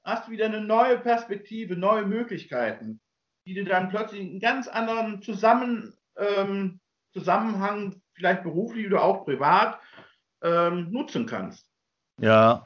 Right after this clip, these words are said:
Speaker 2: sehr gut. Wir, wir brauchen, das hatten wir, glaub ich, auch in unserem ersten Gespräch gehabt, also diese, da sp-, hast du das Bild genommen von den, äh, von den Weintrauben,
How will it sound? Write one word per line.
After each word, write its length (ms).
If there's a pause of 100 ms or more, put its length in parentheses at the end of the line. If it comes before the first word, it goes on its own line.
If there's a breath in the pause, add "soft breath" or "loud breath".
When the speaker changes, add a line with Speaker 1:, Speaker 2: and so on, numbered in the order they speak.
Speaker 2:
sehr 220
gut. 320
Wir, 220
wir 140
brauchen, 420
das 180
hatten 160
wir, 120
glaub 200
ich, 140
auch 160
in 60
unserem 280
ersten 340
Gespräch 460
gehabt, 320
also 220
diese, 400 (260 loud breath)
da 120
sp-, 200
hast 200
du 40
das 160
Bild 260
genommen 380
von 300
den, 320
äh, 260
von 180
den 200
Weintrauben, 800